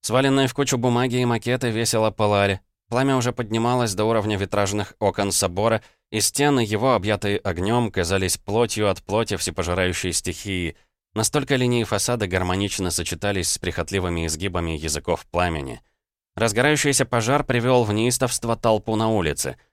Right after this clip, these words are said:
Многоголосый гомон перешел в торжествующий рев победившего человеческий разум исполинского животного. Масса существ, в принадлежности их к людскому роду у Степана вдруг возникли серьезные сомнения – сплотилась и начала превращаться в одно целое,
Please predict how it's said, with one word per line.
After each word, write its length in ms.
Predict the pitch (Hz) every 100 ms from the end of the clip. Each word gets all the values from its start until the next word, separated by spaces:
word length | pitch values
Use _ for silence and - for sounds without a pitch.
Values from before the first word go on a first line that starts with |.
| _ _
Многоголосый 720 | 87 104 107 110 123 139 120
гомон 360 | 104 117 127 131
перешел 380 | 120 104 113 113
в 80 | -
торжествующий 800 | 95 92 - 95 98 90 87
рев 220 | 87 95 -
победившего 640 | 90 85 90 85 98 92
человеческий 640 | - 87 85 82 - 85
разум 400 | 80 87 87 98
исполинского 720 | - 95 92 87 82 - 85 82
животного. 600 | 85 87 82 82 80 73 _ _ _ -
Масса 360 | 92 117 - 117
существ, 680 | 113 - 139 147 - - _
в 80 | -
принадлежности 840 | 95 90 90 92 90 92 90 -
их 220 | 90 82
к 60 | -
людскому 520 | 87 82 - 95 90
роду 260 | 90 104 90
у 40 | 80
Степана 440 | - 82 87 87
вдруг 260 | 80 90 85
возникли 440 | 80 85 82 87
серьезные 540 | - 85 85 82 85
сомнения – 640 | - 82 85 85 85 85 - _ _
сплотилась 720 | - - 117 110 131 143 139 -
и 80 | 127
начала 320 | 113 107 120
превращаться 640 | - 98 90 - 120 - 110
в 60 |
одно 240 | 95 98 104
целое, 600 | - 95 78 69 64